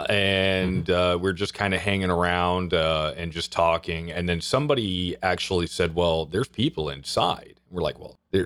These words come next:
Speaker 1: there can't be people inside. They don't open the doors till seven."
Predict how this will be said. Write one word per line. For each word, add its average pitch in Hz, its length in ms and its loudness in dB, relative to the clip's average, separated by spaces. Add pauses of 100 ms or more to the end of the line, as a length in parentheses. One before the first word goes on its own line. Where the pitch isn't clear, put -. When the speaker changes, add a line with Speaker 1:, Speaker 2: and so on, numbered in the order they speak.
Speaker 1:
there 107 100 0
can't 247 280 0
be 90 100 -2
people 90 360 0
inside. 80 380 0
They 90 120 0
don't 123 160 0
open 120 220 -2
the 95 80 -2
doors 120 340 0
till 82 200 -6
seven." 90 640 -2